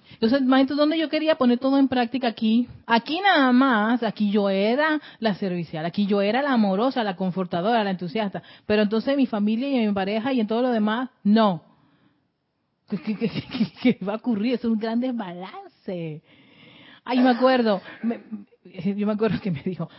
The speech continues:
"Tú nada más vas a hacer tal, tal, tal cosa y, y banqueada por todo lo demás". <laughs> Yo dije, "No". Pero entonces ahí fue cuando yo empecé a descubrir que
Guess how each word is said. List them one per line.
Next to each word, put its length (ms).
"Tú 140
nada 100
más 140
vas 100
a 40
hacer 200
tal, 160
tal, 140
tal 160
cosa 260
y, 200
y 100
banqueada 420
por 120
todo 120
lo 60
demás". 260
<laughs> 40
Yo 60
dije, 220
"No". 220
Pero 120
entonces 360
ahí 160
fue 160
cuando 180
yo 80
empecé 240
a 40
descubrir 540
que 400